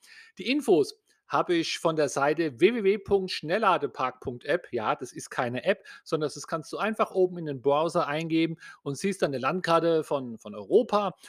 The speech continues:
und wo es dort in den meisten Ländern zumindest Schnellladeparks Punkt gibt's. Kannst sie sortieren, kannst du anschauen.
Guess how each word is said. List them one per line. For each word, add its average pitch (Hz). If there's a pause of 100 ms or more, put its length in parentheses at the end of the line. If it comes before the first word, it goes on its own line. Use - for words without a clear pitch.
(100)
und 147
wo 180
es 180
dort 160
in 151
den 135
meisten 127
Ländern 143
zumindest 143
Schnellladeparks 139
Punkt 107
gibt's. -
Kannst 131
sie -
sortieren, 190
kannst 127
du -
anschauen. 165